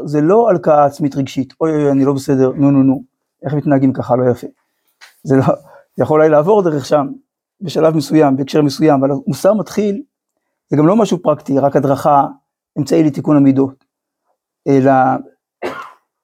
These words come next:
כ-, יש תורה ויש מצוות. מוסר, תיקון המידות, זה לא מצווה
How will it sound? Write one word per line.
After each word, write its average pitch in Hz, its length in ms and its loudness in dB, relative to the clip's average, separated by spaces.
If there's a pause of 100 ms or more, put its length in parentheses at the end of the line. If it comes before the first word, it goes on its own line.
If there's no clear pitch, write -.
(420)
כ-, - 400 -2 (400)
יש 190 120 -2
תורה 151 320 0 (880)
ויש 139 180 -4
מצוות. - 440 -8 (1120)
מוסר, 226 460 2 (280)
תיקון 196 240 -2
המידות, 185 360 0
זה 147 80 0
לא 185 80 2
מצווה 143 440 0